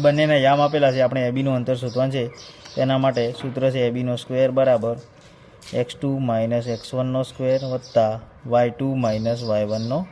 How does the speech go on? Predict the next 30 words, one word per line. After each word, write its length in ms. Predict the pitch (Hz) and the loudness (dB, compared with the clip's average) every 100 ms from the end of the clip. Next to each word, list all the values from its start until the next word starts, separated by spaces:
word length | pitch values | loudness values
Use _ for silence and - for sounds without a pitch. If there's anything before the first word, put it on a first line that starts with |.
| - 131 | -8 -2
વર્ગ. 200 | 113 90 107 - - - - - - - - | 0 -2 -12 -20 -20 -20 -20 -20 -20 -18 -6
આટલું 300 | 127 147 147 147 - | -2 0 0 -2 -6
સૂત્ર 220 | 143 135 139 | -8 -2 0
મૂકી 200 | 139 135 139 | 0 -2 -2
દીધું 220 | 139 143 | -2 2
છે 80 | 143 | 4
આપણે. 200 | 131 131 123 | 4 2 -2
જેટલી 280 | 117 131 131 - - - | -4 -4 -6 -10 -20 -8
જગ્યા 240 | 123 123 127 | -4 -2 -2
થોડી 220 | 131 127 | -2 -2
ઓછી, 200 | 117 143 131 | -2 -4 -2
તો 60 | 131 123 | -2 -4
જેટલું 260 | 107 120 123 | -8 -6 -4
સમાય 280 | 131 135 117 | -2 0 -2
એટલું 220 | 110 147 196 143 | -2 -6 -6 -4
ગણી 220 | 117 101 | -2 -2
લઈએ. 200 | 95 95 - - - - - - - - - 139 | -8 -14 -20 -20 -20 -20 -20 -20 -20 -20 0 2
એક્સ 120 | - | 2
ટુ 80 | 160 | 4
આપેલા 280 | 143 135 135 127 | 4 6 4 2
છે 80 | 123 | 0
માઇનસ 340 | 110 110 123 131 | -2 -2 -4 -4
એક, 80 | 135 135 - - - - - - - | -8 -10 -16 -16 -18 -20 -20 -10 -4
એક્સ 140 | 131 - | -2 0
વન 160 | 139 117 123 - - - - - - - - - - - | 0 0 -4 -14 -20 -20 -20 -20 -20 -20 -20 -20 -10 0
માઇનસ 300 | 123 131 127 131 | 0 2 -2 -2
માઇનસ 280 | 120 123 - | -2 -4 -6
પ્લસ 300 | 117 117 123 - - - - - - - - | -2 0 0 -4 -18 -20 -20 -20 -20 -18 -6
પાંચના 400 | 117 110 117 113 110 | -6 -4 -4 -2 -2
પાંચનો 340 | 113 113 120 | -4 -4 -6